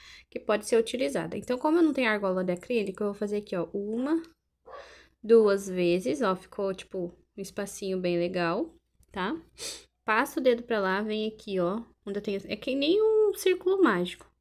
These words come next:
tá bom? Vou passar aquele fio pra lá, de lá pra cá, ó, fazendo um ponto, tipo um ponto baixo, tá? Dou a laçada, venho, trabalho um ponto baixo. Dou a laçada,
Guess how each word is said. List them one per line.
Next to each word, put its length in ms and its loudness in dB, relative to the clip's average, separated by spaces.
tá 100 -14
bom? 340 -4
Vou 100 0
passar 360 0
aquele 280 2
fio 220 0
pra 220 -2
lá, 320 0
de 160 0
lá 180 0
pra 240 -2
cá, 420 -2
ó, 220 -4
fazendo 600 -2
um 160 -2
ponto, 480 -6
tipo 220 -2
um 100 12
ponto 300 4
baixo, 480 -4
tá? 280 -2
Dou 140 8
a 40 8
laçada, 840 2
venho, 400 0
trabalho 400 -2
um 60 -2
ponto 300 -2
baixo. 420 -6
Dou 180 -2
a 60 0
laçada, 720 -4